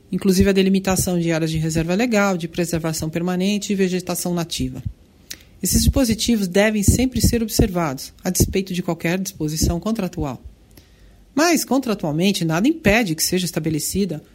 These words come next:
a obrigação do adquirente ou de qualquer uma das partes num determinado contrato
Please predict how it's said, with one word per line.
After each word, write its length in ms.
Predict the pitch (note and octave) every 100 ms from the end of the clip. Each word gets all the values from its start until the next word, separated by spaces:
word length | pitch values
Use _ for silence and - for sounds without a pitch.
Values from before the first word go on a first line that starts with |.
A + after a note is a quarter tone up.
| _
a 40 | F3
obrigação 460 | F3+ F#3 F3+ D#3
do 80 | D#3
adquirente 600 | D#3 E3 G#3 D3+ E3+ G#3
ou 40 | D3
de 100 | D#3+
qualquer 340 | D#3 D#3+ F3+
uma 140 | E3+ D#3+
das 200 | D3 -
partes 540 | D#3 G3 G3 - D3
num 160 | D3 D3
determinado 580 | C#3+ D3+ D3+ D3 D3
contrato 640 | D3+ E3+ D#3+ D#3 A3+ A3+